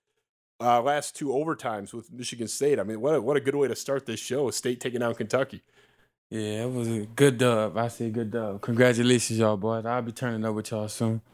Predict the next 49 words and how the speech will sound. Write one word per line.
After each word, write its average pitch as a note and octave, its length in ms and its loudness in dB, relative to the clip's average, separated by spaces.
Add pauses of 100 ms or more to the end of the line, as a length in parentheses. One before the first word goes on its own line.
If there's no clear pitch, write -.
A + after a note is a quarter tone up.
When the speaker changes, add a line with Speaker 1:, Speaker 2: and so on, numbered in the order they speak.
(120)
Speaker 1:
You E3 160 10
were, F3 180 10
uh, C#3 140 4
you C#3 140 -4
were E3 100 -2
confident, D#3 640 -6
uh, A#2+ 320 -6
going C3 300 -6
in. C3 160 -6
I, A#2+ 280 -8
I, - 20 -8
Ben C#3+ 260 0
and C#3 80 -4
I C3+ 120 -2
were A#2+ 180 -4
a A#2+ 40 -4
little B2 200 -6
bit, A2 260 -8
uh, A2+ 160 -4
less B2 220 -4
confident, B2+ 440 -6
I G2+ 60 -6
think, A2+ 240 -10
but A2+ 80 -10
you B2 140 -4
rode C3 180 2
the B2 80 -2
whole C3+ 180 4
way. B2+ 280 2 (320)
So F3+ 400 4
I'm F#3 180 -2
happy A3 320 -4
to G#3 80 2
have F#3+ 260 0
you. F#3+ 200 0 (640)
We F#3+ 280 -2
stayed, F#3+ 560 2
or D3 100 2
I C3+ 80 2
should - 140 -12
say C#3 100 -4
we A#2+ 140 -10
started, D#3 480 -2
what, C#3 160 0
almost D3 320 -6
an A#2+ 160 -8
hour D#3 340 0
late C#3+ 400 -4
because C#3+ 680 -2